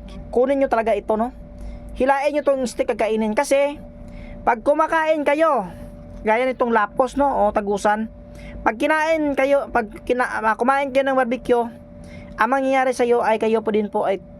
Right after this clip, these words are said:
tatatagos. Pag binaril kayo, ay tagos yan. Kaya kung meron naman kayong anting-anting na mayroong tagusan, ang example, ang anting-anting mo, ang yung kalaban ay walang tagusan, dito kinuha sa dulo.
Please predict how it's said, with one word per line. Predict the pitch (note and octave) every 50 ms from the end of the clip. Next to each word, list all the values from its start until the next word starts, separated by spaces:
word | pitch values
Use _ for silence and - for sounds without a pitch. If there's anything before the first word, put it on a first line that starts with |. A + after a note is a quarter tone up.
| - - -
tatatagos. | F3+ - F#3+ F#3 F#3+ F#3+ F3+ F3+ F#3+ G3 - - - - - - -
Pag | C#4+ - G3
binaril | G#3 G#3 G#3 G3 G#3 G3
kayo, | G3+ G3 F#3+ F#3+ E3+
ay | F3 -
tagos | D#3 D#3+ E3 D#3+ - -
yan. | D#3+ D3 C3 B2+ B2+ - - - - - - - - - - - - - - - - - - - -
Kaya | G#3+ A3+ A#3+ B3 A#3+
kung | - C4+ C4+ D4
meron | D#4 D#4+ E4
naman | D#4+ D#4+ D#4 D4
kayong | D#4 D#4 D4+ D4 C#4+
anting-anting | C4+ C4 C#4 C#4 D4+ D#4+ D4+ C#4 C4+ A#3+
na | A#3+ A#3
mayroong | A#3+ A#3+ A#3+ A#3+ A#3
tagusan, | - B3 B3+ D#4+ D#4 - A#3+ A3 A#3 C4 C#4+ - - - - - - -
ang | G#3 G#3+ A3+ A3+ A3 G#3
example, | - B3+ A#3+ - C4
ang | A#3+ A3+ A3 G#3
anting-anting | G3 G#3+ G#3 G#3 F#3+ - G#3+
mo, | A3+ A#3+ B3 - -
ang | G#3+ G#3 G#3+ G#3+ G#3+ G#3
yung | G3+ G#3+ G#3+ G#3 -
kalaban | - G3+ A3+ B3 A3+ A3 G3+
ay | G3
walang | G3 G3 G3 G3 G3 G3 G3 G3+ F#3+
tagusan, | G3 G#3 A#3+ D4+ C#4+ - A3 A3+ B3+ C#4
dito | A3+ G#3+ G#3+ - G#3+
kinuha | - G#3+ G3+ G3+ G3+ G3+ -
sa | G#3 G#3
dulo. | G#3+ C4+ A#3+ G#3 G#3+ B3 -